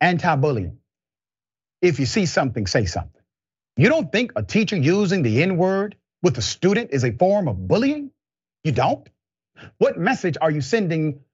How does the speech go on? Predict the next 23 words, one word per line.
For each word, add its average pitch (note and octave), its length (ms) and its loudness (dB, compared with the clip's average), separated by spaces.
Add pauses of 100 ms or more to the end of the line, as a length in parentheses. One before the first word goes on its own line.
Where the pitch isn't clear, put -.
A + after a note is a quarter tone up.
(120)
to G#3 100 4
the F3 100 2
rest F#3+ 240 0
of F#3+ 80 0
the E3+ 60 -2
students? F#3+ 540 -2 (480)
Hmm? C#4 200 0 (500)
If E3+ 200 0
you D#3+ 220 0 (240)
see G#3 240 0
your B3+ 180 2
teacher A#3+ 580 -2 (520)
doing G#3+ 260 2
something A3+ 440 0
that's G3+ 220 0
either F3+ 400 0
A, A3 440 0 (260)
really, F3+ 320 2
really F3+ 200 2
bad, E3 500 0
or D#3 100 -4
B, F#3+ 500 0
illegal, F3 800 0